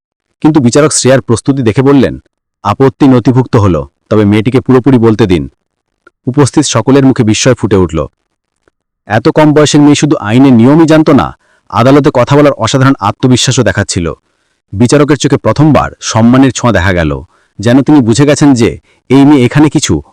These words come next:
অসাধারণ প্রমাণ করতে এসেছে। সাক্ষীদের ডাকার সময় এলো। শ্রেয়া গভীর নিঃশ্বাস নিয়ে তার নোটবুক খুলল আর প্রথম নাম ডাকল। সামনে এলো কোম্পানির একজন প্রধান ম্যানেজার, যিনি মীনাক্ষী রায়ের বিরুদ্ধে চুরির অভিযোগে পুলিশের কাছে বয়ান দিয়েছিলেন।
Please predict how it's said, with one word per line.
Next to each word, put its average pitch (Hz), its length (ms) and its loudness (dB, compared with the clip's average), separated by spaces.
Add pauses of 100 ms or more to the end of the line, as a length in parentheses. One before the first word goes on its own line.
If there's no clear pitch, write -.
অসাধারণ 131 440 0
প্রমাণ 123 280 0
করতে 107 300 -2
এসেছে। 82 360 -6 (920)
সাক্ষীদের - 540 -2
ডাকার 120 220 0
সময় 110 300 0
এলো। 69 240 -8 (520)
শ্রেয়া 123 260 0
গভীর 110 320 2
নিঃশ্বাস 110 380 0
নিয়ে 98 240 0 (240)
তার 110 160 0
নোটবুক 110 400 0
খুলল 113 340 0 (340)
আর 104 140 0
প্রথম 123 380 0
নাম 101 180 2
ডাকল। 76 340 -6 (760)
সামনে 113 360 0
এলো 127 160 2
কোম্পানির 113 420 0
একজন 107 220 0
প্রধান 101 320 -2
ম্যানেজার, 98 420 0 (340)
যিনি 113 160 2
মীনাক্ষী 123 420 0
রায়ের 113 220 2
বিরুদ্ধে 120 400 0
চুরির 127 280 0
অভিযোগে 107 540 -2 (280)
পুলিশের 131 320 0
কাছে 123 200 -2
বয়ান 101 280 2
দিয়েছিলেন। 82 500 -4